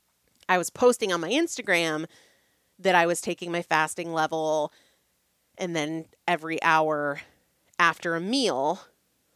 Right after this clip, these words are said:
not every hour of the day, but an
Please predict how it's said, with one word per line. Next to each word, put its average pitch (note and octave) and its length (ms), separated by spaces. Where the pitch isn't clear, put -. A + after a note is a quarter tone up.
not D#3 300
every D3+ 260
hour D3 280
of C#3+ 100
the C#3+ 80
day, D3 260
but - 140
an F3 100